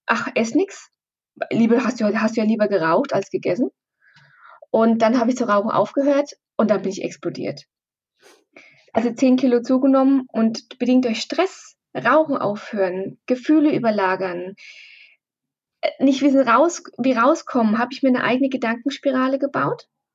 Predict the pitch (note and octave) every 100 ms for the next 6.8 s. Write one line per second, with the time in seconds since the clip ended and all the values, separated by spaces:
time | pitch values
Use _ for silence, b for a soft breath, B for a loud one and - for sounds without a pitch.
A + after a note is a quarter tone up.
0 | _ _ _ _ _ _ b b b -
1 | C4 C4 - A3 B3 C4 - D4+ - C#4
2 | C4 B3 A#3 G#3+ A3+ D#4 G#4 _ - B3+
3 | D4 D4+ D#4 D#4+ F4 _ _ _ _ _
4 | _ _ _ _ _ _ _ _ B3 -
5 | C#4+ D4 D4+ D4 E4 E4 - - _ C4
6 | C4 C4 C4+ B3+ B3+ D#3+ -